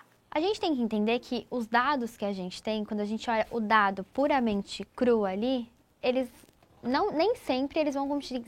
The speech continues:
conseguir te dar insights. Então, por exemplo, ah, eu tenho um drop de sessenta por cento nas minhas vendas depois do cálculo de frete. Isso é um dado que já te dá um insight.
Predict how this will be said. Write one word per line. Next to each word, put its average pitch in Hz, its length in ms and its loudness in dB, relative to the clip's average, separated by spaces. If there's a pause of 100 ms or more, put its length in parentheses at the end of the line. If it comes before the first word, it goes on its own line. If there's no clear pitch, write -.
(140)
conseguir 262 380 0
te 262 100 -6
dar 247 140 0
insights. 202 520 -4
Então, 208 280 -6
por 240 120 -6
exemplo, 180 420 -4 (560)
ah, 190 260 8 (320)
eu 220 120 -2
tenho 262 300 2
um 285 100 0
drop 254 320 4
de 254 100 -2
sessenta 277 460 -2
por 277 180 -6
cento 285 640 0
nas 233 260 -2
minhas 240 180 0
vendas 240 300 0
depois 254 340 2
do 262 140 0
cálculo 247 420 2
de 254 140 -2
frete. - 460 0
Isso - 160 -4
é 330 40 2
um 339 80 0
dado 262 320 4
que 302 100 -2
já 277 100 2
te 285 100 -4
dá 262 160 2
um 277 100 -2
insight. 196 640 -4